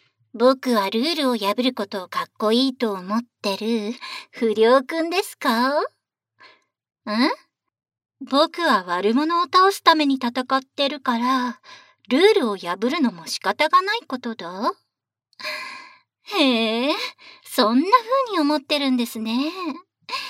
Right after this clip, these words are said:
これは、ヒーローくんには、きついお仕置きが必要みたいです。ね、僕。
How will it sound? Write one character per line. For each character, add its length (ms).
こ 240
れ 280
は、 240
ヒ 420
ー 60
ロ 140
ー 100
く 140
ん 140
に 40
は、 300
き 260
つ 160
い 520
お 80
仕 280
置 300
き 80
が 160
必 360
要 280
み 180
た 180
い 100
で 160
す。 220
ね、 320
僕。 500